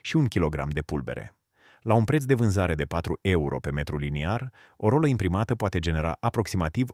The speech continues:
optzeci și trei de euro. La un echipament de opt mii opt sute de euro, amortizarea înseamnă tot aproximativ cincizeci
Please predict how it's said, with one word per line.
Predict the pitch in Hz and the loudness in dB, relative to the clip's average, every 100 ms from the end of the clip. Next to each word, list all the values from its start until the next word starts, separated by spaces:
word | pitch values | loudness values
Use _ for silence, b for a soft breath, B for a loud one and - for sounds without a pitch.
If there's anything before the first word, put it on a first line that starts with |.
| - | 0
optzeci | 120 - - 80 73 67 - _ | 0 0 -12 -4 -4 -4 -10 _
și | - 90 | -4 -4
trei | - 73 | -2 -4
de | 71 - | -2 -2
euro. | 98 73 64 - - _ B B B B | 0 0 -2 -10 -14 _ B B B B
La | 101 | 2
un | 101 | 4
echipament | 90 85 85 120 120 | 2 0 0 0 0
de | 87 | 0
opt | 76 101 - - | 2 0 -2 -8
mii | - 117 117 78 - | 2 4 6 2 -2
opt | 87 76 - | -2 -2 -8
sute | - - 85 80 | -6 -2 -2 -2
de | 69 71 | -2 2
euro, | 90 104 104 107 B B B | 2 2 0 -2 B B B
amortizarea | 110 117 110 117 135 139 123 | 2 2 4 4 4 2 4
înseamnă | 120 101 120 107 | 4 4 4 2
tot | - 131 | 2 0
aproximativ | 101 98 87 90 78 80 73 | 0 -2 -2 -2 0 -2 -4
cincizeci | - 110 117 104 110 127 | -2 0 0 0 0 -2